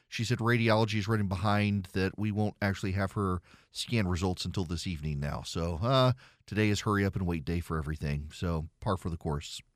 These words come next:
Right now, I need to tell you about the Eden Pure Thunderstorm 'cause they've got their,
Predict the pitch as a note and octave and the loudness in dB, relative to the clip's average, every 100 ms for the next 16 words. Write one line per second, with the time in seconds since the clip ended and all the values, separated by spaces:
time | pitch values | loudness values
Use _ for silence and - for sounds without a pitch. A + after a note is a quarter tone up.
0 | _ - - - - E3 E3 D3+ B2+ D#3 | _ -20 -20 0 4 8 8 8 6 6
1 | C#3 B2+ A#2+ B2+ A#2+ C3+ B2+ A#2+ - A2+ | 6 4 2 2 2 2 4 2 4 2
2 | G#2 A#2 - A2+ A2+ G2+ C#3 - - C#3 | 4 0 2 2 2 6 4 4 4 6